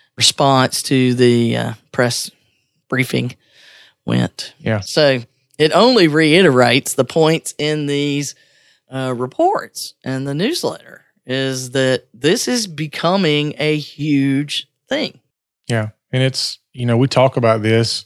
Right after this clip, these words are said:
Speaker 2: and we talked about this a ton during the boot camp, which is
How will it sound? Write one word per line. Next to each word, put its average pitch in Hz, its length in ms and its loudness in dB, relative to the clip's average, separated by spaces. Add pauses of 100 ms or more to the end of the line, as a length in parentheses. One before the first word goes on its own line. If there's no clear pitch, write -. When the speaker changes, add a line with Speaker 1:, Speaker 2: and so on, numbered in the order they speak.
Speaker 2:
and 117 120 -4
we 117 100 0
talked 127 240 2
about 120 180 0
this 113 140 -2
a 135 180 0
ton 147 480 2
during 120 200 2
the 117 60 -2
boot 107 180 4
camp, 117 300 0 (400)
which 127 220 -2
is 131 380 6